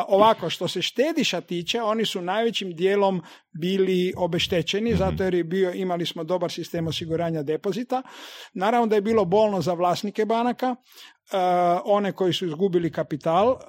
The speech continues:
Speaker 1: i koji su dio depozite, a iskreno bilo je dosta bolno i za mene osobno.
Speaker 2: Mhm.
Speaker 1: E,
Speaker 2: Kako se ta odluka donosi, ono, o zatvaranju banke?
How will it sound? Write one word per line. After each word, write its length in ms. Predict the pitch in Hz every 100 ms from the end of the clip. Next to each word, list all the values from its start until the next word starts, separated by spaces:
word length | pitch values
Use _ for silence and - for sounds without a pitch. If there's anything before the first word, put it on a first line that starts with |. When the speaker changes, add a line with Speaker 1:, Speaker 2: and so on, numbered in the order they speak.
| 214 185 175 170 175
Speaker 1:
i 260 | 196 175 165
koji 240 | 180 165
su 280 | 156 180 165
dio 460 | 151 180 160 165 160
depozite, 580 | 151 277 233 269 247
a 300 | 262 240 240 240
iskreno 460 | 233 240 - 220 208
bilo 240 | 202 214
je 80 | 202
dosta 320 | 196 190 202
bolno 460 | 165 185 185 175 175
i 180 | 180 175
za 140 | 160
mene 260 | 165 170 160
osobno. 420 | 160 147 135 110 110 -
Speaker 2:
Mhm. 300 | 98 87 80 87 92 - - - - - - -
Speaker 1:
E, 200 | 165 156 -
Speaker 2:
Kako 180 | - 139
se 80 | -
ta 100 | 143
odluka 320 | 113 95 -
donosi, 480 | 69 69 67 65 -
ono, 220 | 50 57
o 40 | 64
zatvaranju 480 | - 67 64 64 64 65
banke? 360 | 67 65 65